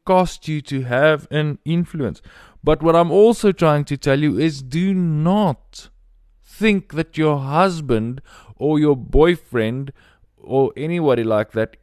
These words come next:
is King Xerxes and you need to sleep with him and have sex with him in order for you to become and grow in power. That is not your story, right? This is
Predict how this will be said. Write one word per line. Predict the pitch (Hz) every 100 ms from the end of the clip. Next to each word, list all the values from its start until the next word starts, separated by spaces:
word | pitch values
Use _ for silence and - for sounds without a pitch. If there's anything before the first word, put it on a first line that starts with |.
| -
is | 190 208 196 185 165 151
King | - 170 165
Xerxes | 135 143 143 - 147 139 127
and | 139 139 139
you | 135 143
need | 143 139 143 139
to | 143
sleep | 135 - 139 135 -
with | 127 -
him | 120 120
and | 104 117
have | 113 113
sex | - 120 -
with | 117 110
him | 110 104
in | 90 113
order | 101 113 110
for | - 107
you | 104
to | 101 101
become | - 98 95 92
and | 95 90
grow | 95 98 101
in | 95 104 101
power. | 95 107 98 82 - _ _
That | 110 131
is | 147 131
not | 127 127 151 139 - - _ _
your | - 110 117 113 104 - _
story, | - - - 131 117 95 73 - _ _ -
right? | 87 104 110 _ _ _ _ _ _ _ _ _ -
This | 117 175 -
is | 185 160